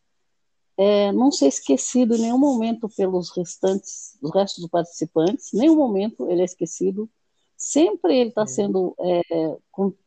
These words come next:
Speaker 1: como fala, lembrado numa conversa, numa crítica, numa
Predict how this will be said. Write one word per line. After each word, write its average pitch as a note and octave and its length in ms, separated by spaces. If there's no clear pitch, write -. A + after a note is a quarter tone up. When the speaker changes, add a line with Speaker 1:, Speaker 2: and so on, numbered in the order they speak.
Speaker 1:
como F#3 220
fala, E3 380
lembrado F#3 800
numa A3+ 240
conversa, F#3+ 880
numa F#3 120
crítica, G3+ 580
numa F3+ 300